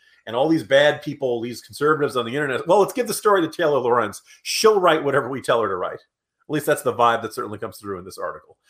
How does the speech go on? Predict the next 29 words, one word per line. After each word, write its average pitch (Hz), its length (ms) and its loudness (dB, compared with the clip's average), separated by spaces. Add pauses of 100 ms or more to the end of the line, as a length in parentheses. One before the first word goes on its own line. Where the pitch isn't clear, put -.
(160)
because 156 220 0
it 160 140 2
doesn't 214 280 2
mention 165 280 -4 (180)
anything 185 500 0
Jankowicz 143 520 -2
has 120 180 0
said 127 160 0
or 117 60 -2
done 117 240 0
that 110 80 -4
has 98 100 -10
been 104 100 -12
secret. 190 420 -4 (280)
Oh, 226 140 6
by 190 200 4
the 170 100 0
way, 147 280 6
her, 131 240 -2
you 147 80 -6
know, 120 60 -2
she's 113 260 -10
not 135 260 0
a 127 40 -10
<laughs> - 40 -16
distinguished 131 680 -6
or, 117 200 0
okay 101 200 -8
person. 104 240 -12